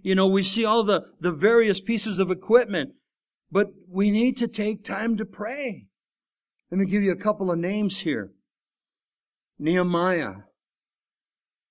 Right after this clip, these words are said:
was known as a man of prayer. If you study the book of Nehemiah, eleven times that are recorded,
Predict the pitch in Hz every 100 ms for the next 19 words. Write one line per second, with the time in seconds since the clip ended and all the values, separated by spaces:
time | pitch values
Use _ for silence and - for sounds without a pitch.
0 | _ _ _ - 147 143 160 175 160 147
1 | 143 147 165 147 - _ 170 160 160 120
2 | _ _ _ - - 156 156 160 - 185
3 | 185 180 151 165 170 165 147 165 151 156
4 | 170 151 165 135 143 180 196 214 185 -
5 | - 180 180 123 127 - - _ _ _
6 | _ _ - 147 147 143 147 - 196 175
7 | 123